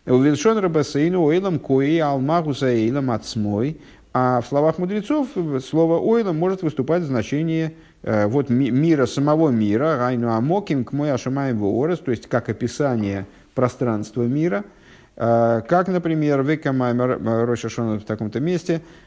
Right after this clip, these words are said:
э, как выразились мудрецы в таком-то месте в Талмуде, «ши салфишнин гави алму». Э, в течение, мир существует в течение шести тысяч лет, рассчитан на существование в течение шести тысяч лет. «Ва Рамбан бефируша алатейра», или, скажем,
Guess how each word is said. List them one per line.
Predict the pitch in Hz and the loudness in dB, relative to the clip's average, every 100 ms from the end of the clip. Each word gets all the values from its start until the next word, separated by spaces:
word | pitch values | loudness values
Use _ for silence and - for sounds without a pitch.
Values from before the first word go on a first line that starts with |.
| - _ - | -20 _ -12
э, | 80 113 117 110 | -4 0 0 2
как | 120 110 | 0 0
выразились | 131 107 101 98 | 0 0 -4 -6
мудрецы | 107 104 104 | -4 -2 -2
в | |
таком-то | 98 98 101 | -4 -4 -4
месте | 107 98 98 | -2 -4 -6
в | |
Талмуде, | 113 135 196 180 131 | -2 -2 0 0 0
«ши | 110 - 180 | 0 -2 -2
салфишнин | 160 139 135 117 196 | 0 0 -2 -4 -2
гави | 160 139 151 123 | 0 0 0 0
алму». | 101 92 - 143 - _ _ _ _ | 0 -2 -6 -10 -14 _ _ _ _
Э, | 113 104 104 | -4 -2 -2
в | 101 | -4
течение, | - 110 147 117 107 | -6 -4 0 0 -2
мир | 82 101 110 131 110 - - | -4 -2 0 2 0 -4 -20
существует | - 107 120 110 202 220 214 | -10 -8 -8 -4 0 0 -2
в | |
течение | 123 110 160 151 | -4 -4 -2 -2
шести | 127 - 143 | -6 -4 -2
тысяч | 135 120 - | -2 -4 -4
лет, | - - - - | -10 -10 -16 -8
рассчитан | - 113 170 156 | -6 -4 -6 -6
на | 104 | -8
существование | - 120 139 | -4 -4 -2
в | 113 | -4
течение | 117 127 | -4 -4
шести | 113 - 117 | -4 -8 -6
тысяч | 113 - | -6 -6
лет. | 95 - - - - - | -8 -10 -14 -20 -20 -6
«Ва | 123 135 | 4 6
Рамбан | 160 165 180 240 | 6 4 4 4
бефируша | 214 156 165 160 160 | 2 0 0 2 2
алатейра», | 160 151 156 156 156 156 156 156 151 | 2 0 2 2 2 2 2 2 0
или, | 160 151 151 143 | 0 0 0 0
скажем, | 127 - 117 113 127 | -2 2 0 2 -4